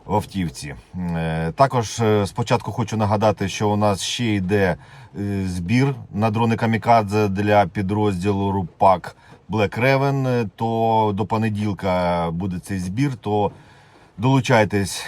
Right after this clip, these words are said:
е, своїми донатами, щоб ми як намного більше купили цих дронів для того, щоб нищити цього ворога саме на Бахмутському напрямку.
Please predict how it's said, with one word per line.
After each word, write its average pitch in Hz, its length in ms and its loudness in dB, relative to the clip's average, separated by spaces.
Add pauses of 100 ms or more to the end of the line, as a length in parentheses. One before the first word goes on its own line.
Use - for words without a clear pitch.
(120)
е, 143 100 0
своїми 214 340 0
донатами, 131 1080 2
щоб 110 220 -4
ми 113 220 0
як 107 240 -2
намного 104 680 0
більше 107 1000 0 (120)
купили 107 680 0 (340)
цих 101 220 -2
дронів 95 440 2
для 82 160 -2
того, 113 260 0
щоб 87 260 -4
нищити 95 500 -2
цього 90 440 -2 (300)
ворога 82 580 2
саме 101 280 2
на 92 100 0
Бахмутському 90 580 -2
напрямку. 73 560 -2